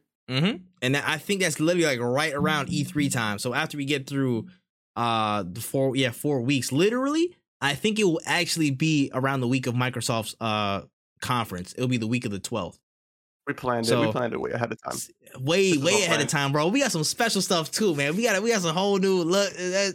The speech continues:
Speaker 1: oh,
Speaker 2: Mm.
Speaker 1: I don't even wanna get into it like that, bro. But there, it's a lot coming, man. I appreciate everybody for rocking with us so far, man. If you, if you see us on all these, uh, audio podcast platforms,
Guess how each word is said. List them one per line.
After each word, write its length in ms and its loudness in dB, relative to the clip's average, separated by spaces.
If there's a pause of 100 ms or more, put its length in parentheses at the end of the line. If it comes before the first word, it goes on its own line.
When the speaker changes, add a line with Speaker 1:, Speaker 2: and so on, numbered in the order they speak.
Speaker 1:
oh, 60 -4
Speaker 2:
Mm. 40 2
Speaker 1:
I 400 4
don't 100 2
even 100 2
wanna 140 2
get 140 0
into 380 2
it 100 -2
like 220 0
that, 280 -2
bro. 260 2
But 280 0 (640)
there, 240 2
it's 360 0
a 60 4
lot 240 2
coming, 320 2
man. 240 2
I 180 0
appreciate 400 2
everybody 360 2
for 140 -4
rocking 300 0
with 120 2
us 80 0
so 140 0
far, 340 0
man. 220 2
If 180 -2
you, 100 2
if 220 0
you 80 0
see 280 2
us 200 0
on 320 2
all 240 0
these, 320 0
uh, 260 0
audio 340 2
podcast 520 -2
platforms, 760 -2